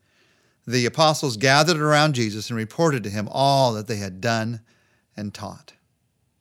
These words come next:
Now, tomorrow we're gonna talk about what's between verses thirteen and thirty, but today I wanna focus together on what happened when these disciples first went out and the principles you and I can learn about sharing our faith, ministering to other people in Jesus' name.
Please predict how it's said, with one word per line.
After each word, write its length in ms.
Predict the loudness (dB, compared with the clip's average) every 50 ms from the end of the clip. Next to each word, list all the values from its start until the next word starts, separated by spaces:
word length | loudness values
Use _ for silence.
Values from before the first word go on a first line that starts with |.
| _ _ _ _ _ _ _ _ -14
Now, 60 | -14
tomorrow 420 | -10 -4 2 4 6 8 8 8 6
we're 60 | 4
gonna 160 | 0 -2 -2
talk 240 | 2 2 2 2 4
about 180 | 2 2 2
what's 140 | 2 -2 -4
between 460 | -6 -10 -10 -4 -2 0 0 0 0
verses 480 | -2 -4 -4 -6 -8 -10 -8 -10 -10 -4
thirteen 500 | -4 -4 -4 -4 -4 -4 -4 -2 -2 -4
and 140 | -6 -8 -6
thirty, 320 | -2 -2 -2 0 -2 -6
but 180 | -6 -8 -12 -14
today 400 | -6 2 4 4 6 6 4 0 -4 -12 -20 -20 -16 _ -4
I 60 | -2
wanna 160 | -2 -2 -4
focus 560 | -6 -2 2 2 2 2 2 -2 -6 -8 -6
together 540 | -6 -6 -4 -4 -4 -4 -4 -6 -10 -10 -14 _ _ _ _ _ _ _ _ _ _
on 160 | -2 -2 0 0
what 160 | 0 -2 -2
happened 480 | -2 0 0 0 0 0 0 -2 -2
when 120 | -2 0 0
these 160 | 0 0 0
disciples 500 | -4 -4 0 0 0 0 0 -4 -8 -8
first 300 | -6 -4 -4 -6 -6 -6
went 180 | -6 -6 -4 -2
out 180 | -4 -4 -2
and 140 | -2 -2 -2
the 60 | -2
principles 580 | 0 0 0 0 0 -2 -2 -2 -2 -2 -2 0
you 140 | 0 2 2
and 80 | 4
I 160 | 4 2 2
can 260 | 0 -2 -2 -2 0 0
learn 380 | 0 2 2 0 -2 -4 -6 -10 -18 -20 -12 _
about 260 | -4 0 0 0 0 -2
sharing 440 | -2 0 2 2 2 2 0 0
our 260 | -2 2 2 2 2 2
faith, 420 | 2 2 4 4 4 2 -2 -6
ministering 600 | -2 0 2 2 2 2 -2 -2 -4 -4 -2 -2 -2
to 60 | -2
other 200 | 0 0 0 0
people 360 | -2 -2 -4 -4 -2 -4 -4 -4
in 120 | -4 -4
Jesus' 500 | -4 -4 -4 -4 -6 -8 -8 -10 -8 -8
name. 380 | -6 -6 -6 -8 -8 -12 -16